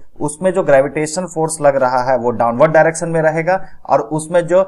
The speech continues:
अपथ्रस्ट force लग रहा है water के द्वारा, buoyant force लग रहा है, जिस अपथ्रस्ट force को buoyant force कहेंगे, जो मैंने पिछले वीडियो में बनाया है, बताया है, वो ऊपर की ओर लगेगा। अब दोनों force opposite direction में लग रहा है, तो यहाँ पे gravitational force काफी ज्यादा होती है buoyant force से, इसलिए object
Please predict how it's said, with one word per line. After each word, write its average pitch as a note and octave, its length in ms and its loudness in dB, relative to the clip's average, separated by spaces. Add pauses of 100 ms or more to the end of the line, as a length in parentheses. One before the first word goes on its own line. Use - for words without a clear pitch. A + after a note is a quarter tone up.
(320)
अपथ्रस्ट G3 460 4
force F3 300 2
लग D3 120 2
रहा C#3+ 120 4
है C#3 60 4
water C#3 320 4
के C3+ 140 -2
द्वारा, A#2 300 2
buoyant C#3+ 340 2
force D3+ 340 -6
लग A#2+ 120 0
रहा A#2+ 80 2
है, B2+ 80 2
जिस B2+ 240 -10
अपथ्रस्ट C3 420 -4
force C3 160 -2
को C#3 100 -4
buoyant A#2+ 340 -2
force A#2+ 180 -8
कहेंगे, A#2+ 240 -6
जो C3+ 120 -6
मैंने B2 200 -4
पिछले B2+ 300 -10
वीडियो A2+ 220 -8
में A2+ 80 -6
बनाया G#2+ 280 -4
है, F#3 120 -10 (280)
बताया B2 380 0
है, - 280 -6 (320)
वो F3 280 2
ऊपर E3+ 240 6
की E3+ 120 2
ओर F3 80 6
लगेगा। D#3+ 320 0
अब C3 280 -6
दोनों D#3 240 2
force E3+ 320 2
opposite D#3 380 0
direction E3+ 360 4
में E3+ 80 0
लग D#3+ 160 4
रहा D3 120 4
है, D3 180 -6 (140)
तो D#3+ 60 -2
यहाँ D#3 380 4
पे C3+ 320 -4
gravitational D3+ 720 -2
force D3+ 300 -6
काफी B2+ 340 -2
ज्यादा C3+ 280 2
होती D3 360 -4
है D3+ 200 -2
buoyant D3 240 2
force D#3+ 240 -4
से, F#3 200 -2
इसलिए D#3+ 340 -4
object B2+ 600 0